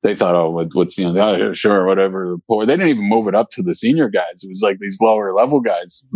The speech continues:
foreign investment review, saying, "Oh, yeah, that's fine." And defense guys saying, "Yeah, that's fine. We don't even have to escalate this. Whatever, you guys, whatever you're doing in the M T doesn't matter to us." And then here we go, and we got this giant issue on our hands, an international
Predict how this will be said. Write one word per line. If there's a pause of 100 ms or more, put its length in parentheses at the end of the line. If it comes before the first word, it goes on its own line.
(160)
foreign
investment
review,
saying,
"Oh,
yeah, (680)
that's
fine." (140)
And
defense
guys
saying,
"Yeah,
that's
fine.
We
don't
even
have
to
escalate
this.
Whatever,
you
guys,
whatever
you're
doing
in
the
M
T
doesn't
matter
to
us." (580)
And
then (680)
here
we
go,
and
we
got
this
giant
issue
on
our
hands,
an
international